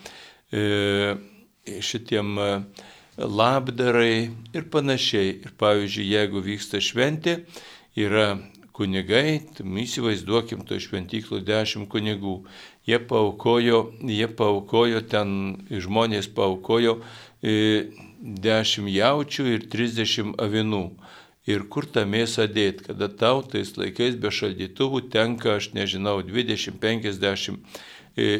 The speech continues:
šimtas penkiasdešimt kilometrų, kilogramų mėsos neša į turgavietę ir parduoda. Tačiau labai,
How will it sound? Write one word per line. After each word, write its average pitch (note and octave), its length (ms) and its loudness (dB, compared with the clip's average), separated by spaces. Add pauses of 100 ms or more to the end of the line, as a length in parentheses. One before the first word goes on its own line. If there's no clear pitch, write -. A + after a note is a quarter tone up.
šimtas C#3 500 0
penkiasdešimt A2 800 0
kilometrų, G2+ 840 -2
kilogramų G2+ 580 -2
mėsos G2 540 -4 (420)
neša A2 400 0
į G#2+ 80 -2
turgavietę G#2 720 0
ir A#2 100 0
parduoda. D3 680 0 (540)
Tačiau A#2 360 -2
labai, A#2+ 560 4